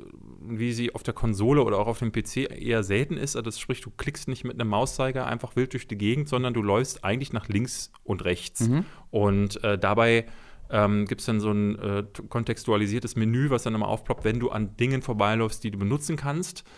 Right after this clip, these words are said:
Speaker 1: Ähm, und so ist After Party auch. Was hier passiert ist, ähm,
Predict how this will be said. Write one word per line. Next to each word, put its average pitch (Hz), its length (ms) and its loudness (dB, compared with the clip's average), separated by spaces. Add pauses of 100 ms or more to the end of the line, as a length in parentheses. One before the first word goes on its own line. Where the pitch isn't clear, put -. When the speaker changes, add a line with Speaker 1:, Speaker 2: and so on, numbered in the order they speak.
(380)
Speaker 1:
Ähm, 113 180 2
und 120 120 0
so 113 160 -2
ist - 160 -4
After 110 300 0
Party 107 360 -4
auch. 87 300 -4
Was 110 140 -2
hier 139 100 0
passiert 165 420 0
ist, - 440 -4
ähm, 127 480 -4